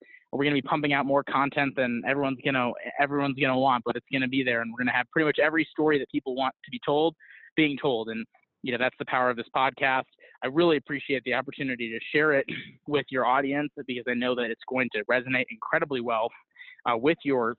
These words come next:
incredibly strong audience. And I think at the end of the day, we both know and agree, and we've talked about this a lot, that these sort of market-based solutions, you know, paired with smart government, are the answer. And, you know, this kind of private sector leadership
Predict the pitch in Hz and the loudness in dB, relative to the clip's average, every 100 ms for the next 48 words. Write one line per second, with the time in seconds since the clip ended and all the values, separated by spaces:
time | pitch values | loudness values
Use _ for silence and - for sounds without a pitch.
0 | - 147 120 143 123 113 - 117 117 143 | -8 -8 -2 0 0 -2 -2 0 2 2
1 | 131 113 110 123 117 131 120 _ - - | 0 -4 -6 -4 -4 -4 -6 _ -20 -20
2 | - - 143 151 165 139 139 143 135 127 | -14 -4 -2 2 0 0 -2 0 0 -2
3 | 120 139 135 - _ 131 131 139 135 120 | 0 0 0 -4 _ -6 2 4 4 0
4 | 127 135 127 117 - 123 127 120 - 120 | -4 -2 -2 -4 -2 -2 -4 -8 -6 0
5 | 143 135 - - 117 - _ _ _ _ | 4 4 2 -2 -2 -4 _ _ _ _
6 | _ - - 165 160 170 151 143 143 143 | _ -20 -4 0 2 2 2 2 0 0
7 | 131 139 - 131 131 - 135 123 120 - | -2 -2 -2 -4 -4 -4 -6 -6 -8 -12
8 | - - 127 - 151 151 143 - 139 139 | -12 -8 -8 -4 0 0 0 -4 -2 -2
9 | 139 135 135 117 113 - - - - 185 | 0 0 0 -2 -6 -10 -20 -10 0 0
10 | 175 160 165 165 175 131 - 127 127 120 | 0 -4 -6 -8 -12 -16 -10 -6 -6 -6
11 | 113 _ _ _ 131 123 120 123 - - | -10 _ _ _ -4 -2 -2 -4 -6 -4
12 | 135 - 147 147 147 - 139 131 123 147 | -2 0 0 0 -2 -6 -6 -6 -6 -6
13 | 139 135 | -6 -6